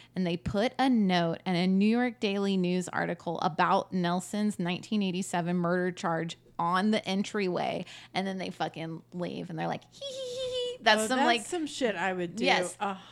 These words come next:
Speaker 1: When,
Speaker 2: hundred percent.
Speaker 1: when they said that, I was like, "Lisa and I would have done that
Speaker 2: Uh,
Speaker 1: so
Speaker 2: yes.
Speaker 1: hard."
Speaker 2: Yes.
Speaker 1: We're fans of the drive-by.
Speaker 2: We love a
Speaker 1: <laughs>
Speaker 2: drive-by.
Speaker 1: Yeah, we love a drive-by.
Speaker 2: <laughs>
Speaker 1: So a few
Speaker 2: That
Speaker 1: days
Speaker 2: Beat
Speaker 1: later,
Speaker 2: Caves motherfucker.
Speaker 1: yes,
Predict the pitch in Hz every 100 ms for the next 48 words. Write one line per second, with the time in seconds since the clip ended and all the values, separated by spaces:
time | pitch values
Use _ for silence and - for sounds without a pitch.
0 | - 226 254 262 196 180 190 175 208 254
1 | 247 214 226 311 - - - 196 196 233
2 | - 202 190 190 180 - 170 226 185 226
3 | 220 202 202 214 165 - 196 196 196 190
4 | 220 220 - 226 220 208 226 208 220 202
5 | 208 170 - 220 214 170 180 226 226 180
6 | - - 226 226 220 208 202 202 190 190
7 | - 175 170 170 185 - 214 208 220 240
8 | 240 220 - 208 180 180 175 196 202 214
9 | 214 196 220 208 220 - 175 175 180 -
10 | - - - - - 415 - 403 - -
11 | 214 214 208 - 208 214 208 262 277 277
12 | 233 208 208 202 - 247 240 226 208 175
13 | 185 - - 214 214 226 247 349 466 381
14 | 285 294 -